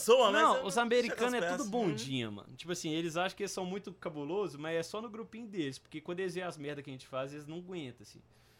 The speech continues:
Speaker 2: Porque a gente tá acostumado com o Brasil, velho. Tipo, a gente regaça mesmo. A, a loucura deles é ficar louco e vomitar. E tipo, "Uhul, eu sou foda."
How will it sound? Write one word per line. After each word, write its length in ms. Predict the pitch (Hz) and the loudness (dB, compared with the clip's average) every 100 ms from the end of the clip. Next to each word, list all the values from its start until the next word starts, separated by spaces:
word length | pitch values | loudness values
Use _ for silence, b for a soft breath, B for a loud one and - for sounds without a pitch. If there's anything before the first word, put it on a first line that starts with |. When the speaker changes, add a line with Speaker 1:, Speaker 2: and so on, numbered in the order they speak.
| b b - | b b -10
Speaker 2:
Porque 160 | - | 0
a 60 | 180 | 0
gente 340 | 170 170 170 | 2 0 -2
tá 140 | 143 175 | 0 -6
acostumado 420 | - 185 151 151 | -4 -6 -4 -4
com 100 | 175 | -4
o 40 | |
Brasil, 500 | 175 226 165 123 170 | -4 -2 -4 -4 -6
velho. 160 | 113 104 | -8 -14
Tipo, 280 | - - 113 | -16 -10 -8
a 60 | 117 | -8
gente 200 | 131 147 | -10 -10
regaça 540 | 147 160 147 185 185 | -10 -6 -2 -2 -4
mesmo. 300 | 156 143 147 | -8 -6 -2
A, 60 | 156 | -2
a 260 | 165 175 | 0 0
loucura 340 | 185 202 214 208 | 0 0 -2 -2
deles 260 | 196 220 | -2 -2
é 80 | 220 | -4
ficar 200 | 214 233 | -4 -2
louco 300 | 220 208 214 | 0 0 -2
e 20 | |
vomitar. 680 | 196 214 226 - 190 196 196 | -8 -8 -12 -6 -4 -4 -6
E 60 | 185 | -8
tipo, 180 | - | -8
"Uhul, 380 | 247 370 359 359 | 2 2 2 0
eu 80 | 294 | -2
sou 140 | - | -6
foda." 500 | 190 - 131 113 123 | -12 -8 -8 -8 -14